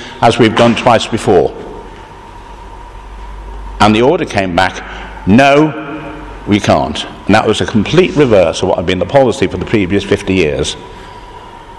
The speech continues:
And basically, the Soviet Union collapsed. It was almost as if things, something, something had shifted. Something had shifted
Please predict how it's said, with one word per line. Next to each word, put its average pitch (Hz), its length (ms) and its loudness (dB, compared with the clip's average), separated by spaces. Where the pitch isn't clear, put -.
And - 680 -2
basically, 98 580 0
the - 60 -4
Soviet 156 360 2
Union 85 420 -2
collapsed. - 560 -2
It 113 80 2
was 120 120 4
almost 165 320 0
as 104 160 0
if - 340 -2
things, 123 420 2
something, 147 260 4
something 156 420 2
had 139 120 -2
shifted. 127 460 -2
Something 165 380 2
had 151 100 2
shifted - 520 -2